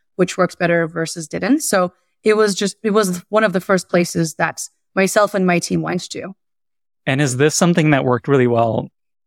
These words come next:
Speaker 2: mostly at the beginning to kind of kickstart growth, or how early was this? And then how much of your growth would you say came from this sort of strategy early on?
Speaker 1: I believe I set up that little kind of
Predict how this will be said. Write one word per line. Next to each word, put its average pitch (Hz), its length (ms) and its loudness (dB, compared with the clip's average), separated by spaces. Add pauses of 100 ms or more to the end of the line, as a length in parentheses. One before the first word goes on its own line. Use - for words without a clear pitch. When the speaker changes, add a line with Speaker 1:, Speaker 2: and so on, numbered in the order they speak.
(140)
Speaker 2:
mostly 139 360 2
at 131 80 -2
the 131 60 -4
beginning 120 360 0
to 151 100 -6
kind 127 180 0
of 107 60 -2
kickstart 127 480 -2 (100)
growth, 151 360 0
or 113 200 0
how 117 520 -2 (680)
early 127 320 2
was 123 180 0
this? 151 200 0
And 120 140 2
then 113 160 0 (220)
how 139 200 -2
much 143 220 -6
of 123 100 -4
your 123 120 -4
growth 120 340 -2
would 120 120 -2
you 117 60 -2
say 110 220 -2
came 117 240 -2
from 107 240 -4
this 107 200 -4
sort - 180 -4
of - 80 -6
strategy 120 440 -4
early 127 220 -4
on? 120 220 -8 (400)
Speaker 1:
I 208 160 2
believe 226 320 2
I 285 100 4
set 254 180 -2
up 226 200 -4
that 208 240 -2 (140)
little 180 640 -4
kind 165 260 0
of 160 180 -8